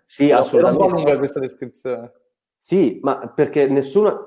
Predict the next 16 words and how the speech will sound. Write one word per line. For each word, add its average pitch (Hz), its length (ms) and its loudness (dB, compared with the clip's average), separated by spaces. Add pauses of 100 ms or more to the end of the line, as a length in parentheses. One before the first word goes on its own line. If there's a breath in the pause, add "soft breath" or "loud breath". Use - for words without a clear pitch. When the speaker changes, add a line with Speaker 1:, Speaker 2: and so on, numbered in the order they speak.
(160)
Speaker 1:
questa 202 240 2
è 156 40 2
un'altra 196 240 2
opportunità. 139 580 -2
Se 131 260 -6
tu 233 140 -4
inizi 160 640 -2
a 113 340 0
creare 160 300 2
prodotti 147 720 -4 (240 soft breath)
creando 151 560 2
titoli 165 460 0
pensati 120 520 -2
per 120 140 -2
la 117 120 2
voce, 117 640 -2